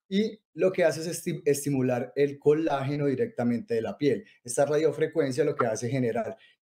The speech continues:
ciertas, ciertas, eh, vibraciones como tal y, una, y generan calor al, a la piel, directamente la dermis, que es la primera capa que nosotros tenemos, lo que esto hace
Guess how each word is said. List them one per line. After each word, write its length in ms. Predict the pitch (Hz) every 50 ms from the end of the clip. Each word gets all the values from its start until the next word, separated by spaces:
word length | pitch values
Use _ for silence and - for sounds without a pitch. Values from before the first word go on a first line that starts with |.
| _
ciertas, 580 | _ 160 147 139 - - 151 147 147 - - _ _
ciertas, 680 | - 147 147 143 143 - _ 156 151 151 151 147 - - -
eh, 240 | 135 127 123 120 123
vibraciones 880 | 127 147 147 131 135 139 135 135 - - 143 139 131 135 143 147 147
como 240 | - 151 131 127 120
tal 240 | - 135 135 143 139 -
y, 100 | 143 131
una, 300 | 123 123 127 135 139 -
y 60 | 139
generan 440 | 123 143 147 147 143 143 143 151 147
calor 520 | - - 160 151 147 139 139 143 - - _ _ _ _ _ _ _ _ _
al, 320 | 147 151 156 156 156 -
a 100 | - 143 151
la 180 | 160 170 165
piel, 400 | - 160 156 143 143 185 - - _ _ _ _ _ _ _
directamente 580 | 123 135 131 127 123 - 143 147 143 139 147
la 140 | 156 156 156
dermis, 340 | 147 139 127 120 131 147 147
que 80 | - 135
es 80 | 120
la 80 | 135 131
primera 520 | - 127 123 120 117 120 120 120 - - _
capa 260 | _ 147 135 131 135
que 120 | 135 151 139
nosotros 400 | 139 131 143 135 135 - - -
tenemos, 320 | 156 143 135 139 151 156
lo 120 | 151 135
que 140 | - - 120
esto 260 | 113 107 - - 135
hace 280 | 135 135 131 143 147 147